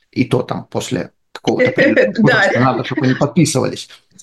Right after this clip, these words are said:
Speaker 1: Хотя они даже еще несовершеннолетние, например, в шестнадцать лет ребенок уже должен подписаться. Мы не можем сделать ни на кого страховку без согласия этого человека. Соответственно, когда вы делаете страховку на, э, вашего работника, он, понятное дело, должен дать согласие.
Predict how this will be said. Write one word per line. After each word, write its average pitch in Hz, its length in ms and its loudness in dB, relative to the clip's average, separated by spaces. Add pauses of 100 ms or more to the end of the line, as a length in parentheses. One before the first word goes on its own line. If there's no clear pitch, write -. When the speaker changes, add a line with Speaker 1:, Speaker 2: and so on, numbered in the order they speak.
(160)
Speaker 1:
Хотя 120 180 0
они 110 120 0
даже 113 160 -2
еще 107 180 -2
несовершеннолетние, 120 760 0
например, 113 380 -2
в - 40 -10
шестнадцать 139 420 -4
лет 127 160 -2
ребенок 117 340 0
уже 104 80 -4
должен 101 240 2
подписаться. - 580 -4 (520)
Мы 131 180 4
не 143 220 6
можем 131 340 2
сделать 120 420 0
ни 123 300 0
на 120 140 2
кого 120 340 -2
страховку 156 760 0
без 127 300 2
согласия 117 480 -2
этого 101 240 -2
человека. 107 520 -4 (320)
Соответственно, 117 720 -2
когда 113 260 0
вы 117 100 -2
делаете 117 440 0
страховку - 520 -4
на, 110 400 -2 (300)
э, 107 280 -4
вашего 104 320 0
работника, 156 480 0
он, 135 200 0
понятное 113 360 -2
дело, 127 240 4
должен 104 320 -2
дать 107 160 -4
согласие. - 500 -4